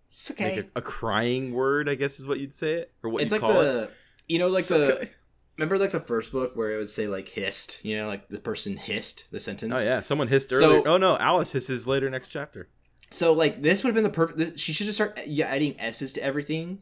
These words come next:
Speaker 1: You know what I mean? When she uses the hiss.
Speaker 2: <laughs>
Speaker 1: Like, so that way it actually is a hissed, you know?
Speaker 2: Yeah. Words that don't even have an S even near it, like,
Speaker 1: S-, 'kay.
Speaker 2: s-, my map.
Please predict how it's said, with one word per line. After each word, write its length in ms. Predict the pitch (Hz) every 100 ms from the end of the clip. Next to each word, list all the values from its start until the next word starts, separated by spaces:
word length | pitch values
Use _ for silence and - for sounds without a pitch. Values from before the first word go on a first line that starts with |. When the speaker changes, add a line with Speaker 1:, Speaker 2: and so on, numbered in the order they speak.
| -
Speaker 1:
You 140 | 139
know 80 | 147
what 80 | 151
I 20 |
mean? 180 | 151 143
When 160 | 120 113
she 200 | - 110
uses 420 | 104 110 113 101
the 220 | - -
hiss. 400 | 156 110 - - -
Speaker 2:
<laughs> 40 |
Speaker 1:
Like, 220 | 127 120
so 100 | -
that 140 | 214 -
way 140 | 135
it 100 | 123
actually 460 | 113 117 - 120 110
is 680 | 110 104 101 98 - - 101
a 160 | 95
hissed, 600 | 90 110 - - - -
you 120 | 110
know? 220 | 98 101 - _ _ _ _ -
Speaker 2:
Yeah. 200 | 98 92 - - - - _ _
Words 220 | - 131 117
that 100 | 117
don't 140 | 117
even 140 | 107
have 160 | 110 98
an 80 | -
S 260 | 101 101 107
even 220 | 95 95
near 200 | 92 92
it, 80 | 95
like, 120 | 85
Speaker 1:
S-, 580 | 101 - - - - -
'kay. 200 | 127 127
Speaker 2:
s-, 520 | 135 - - - - 139
my 240 | 143 131
map. 320 | 117 104 101